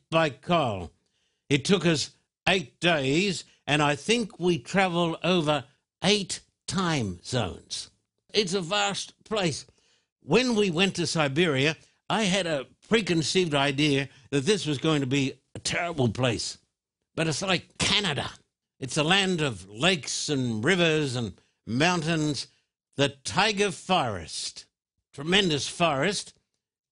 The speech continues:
is bigger than the United States of America. The Taiga Forest.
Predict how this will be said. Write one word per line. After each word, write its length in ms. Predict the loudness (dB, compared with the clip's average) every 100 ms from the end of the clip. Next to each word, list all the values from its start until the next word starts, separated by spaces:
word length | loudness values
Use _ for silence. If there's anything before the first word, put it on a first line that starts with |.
| _ -2
is 240 | -2 -2
bigger 320 | 0 2 2
than 180 | 2 0
the 80 | 0
United 320 | 0 0 -2
States 360 | -4 -4 -4 -4
of 60 |
America. 560 | -2 -2 -2 -4 -8 -16 -20 _ _ _ _ _ -10
The 80 |
Taiga 600 | -6 -2 0 0 0 -2 -8 _ _ _
Forest. 800 | -6 -2 0 -2 -8 -12 -16 -16